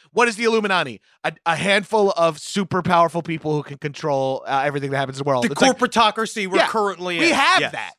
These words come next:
Speaker 1: We have
Speaker 2: It's
Speaker 1: that.
Speaker 2: it.
Speaker 1: It, whether they wear fucking robes and, like, are putting secret messages on the dollar bill, don't, doesn't even matter, really, <laughs> in the long run. It's
Speaker 2: Well,
Speaker 1: like
Speaker 2: that's where I, like, that's why I really do think, like, what I've now come to discover, like,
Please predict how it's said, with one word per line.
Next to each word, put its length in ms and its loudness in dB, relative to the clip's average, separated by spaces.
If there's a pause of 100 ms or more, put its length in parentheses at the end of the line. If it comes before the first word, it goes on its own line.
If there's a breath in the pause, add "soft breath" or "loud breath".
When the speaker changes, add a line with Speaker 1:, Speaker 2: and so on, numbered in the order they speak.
(120)
Speaker 1:
We 200 -6
have 260 2
Speaker 2:
It's 100 -2
Speaker 1:
that. 220 2
Speaker 2:
it. 60 -2
Speaker 1:
It, 160 -6
whether 260 2
they 140 0
wear 320 2
fucking 420 -4
robes 720 2
and, 300 -2
like, 280 0
are 280 2 (240 loud breath)
putting 220 0
secret 360 -6
messages 460 -4
on 100 0
the 80 -6
dollar 320 0
bill, 300 2 (180 soft breath)
don't, 180 6
doesn't 200 -10
even 260 -4
matter, 480 2
really, 460 -2
<laughs> 80 -4
in 80 -14
the 80 -2 (100)
long 420 0
run. 220 -2
It's 140 -2
Speaker 2:
Well, 80 2
Speaker 1:
like 260 -2
Speaker 2:
that's 320 2
where 220 4
I, 20 2
like, 260 0 (280 loud breath)
that's 240 0
why 220 2
I 60 -4 (100)
really 340 -4
do 240 0
think, 320 -4
like, 200 -4 (1000)
what 140 2
I've 320 2
now 240 4
come 320 -2
to 40 -6
discover, 420 -4
like, 120 -2